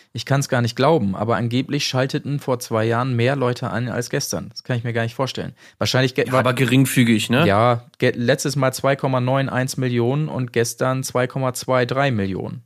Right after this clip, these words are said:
Speaker 1: Naja, ist schon ein Unterschied von zwei Prozent Marktanteil. Wahrscheinlich gab's einfach viel mehr Public Viewings gestern, nehme ich mir an.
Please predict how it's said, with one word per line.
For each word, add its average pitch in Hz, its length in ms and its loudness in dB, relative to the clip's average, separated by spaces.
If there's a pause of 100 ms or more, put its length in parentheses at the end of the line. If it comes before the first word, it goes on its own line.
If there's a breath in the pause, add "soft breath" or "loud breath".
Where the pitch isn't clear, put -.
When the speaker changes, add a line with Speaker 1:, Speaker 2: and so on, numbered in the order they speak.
Speaker 1:
Naja, 151 480 0
ist 160 160 -4
schon 180 180 0
ein 123 60 -4
Unterschied 92 420 -6
von 120 160 -6
zwei 120 220 0
Prozent 113 360 -6
Marktanteil. 135 560 -2 (440 loud breath)
Wahrscheinlich 123 360 0
gab's 117 220 0
einfach 110 240 0
viel 120 160 -4
mehr 113 300 2
Public 113 420 -4
Viewings 123 400 0
gestern, 90 380 -6
nehme 95 120 -6
ich 92 60 -8
mir 85 140 -6
an. 82 220 -8